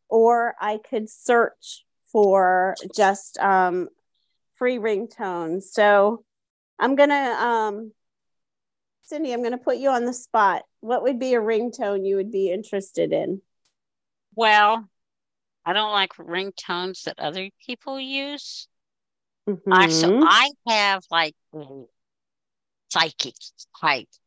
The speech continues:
Speaker 2: ringtone.
Speaker 1: What was that?
Speaker 2: Um, I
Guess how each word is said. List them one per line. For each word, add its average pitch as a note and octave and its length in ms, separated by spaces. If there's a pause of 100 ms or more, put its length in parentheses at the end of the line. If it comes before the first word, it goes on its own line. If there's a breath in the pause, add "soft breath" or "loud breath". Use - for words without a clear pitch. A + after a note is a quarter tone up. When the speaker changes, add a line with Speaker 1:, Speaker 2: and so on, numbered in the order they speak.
(280)
Speaker 2:
ringtone. C#3 200 (1200)
Speaker 1:
What G#3+ 240
was C#4+ 160
that? F4 300
Speaker 2:
Um, - 80 (720)
I C4+ 220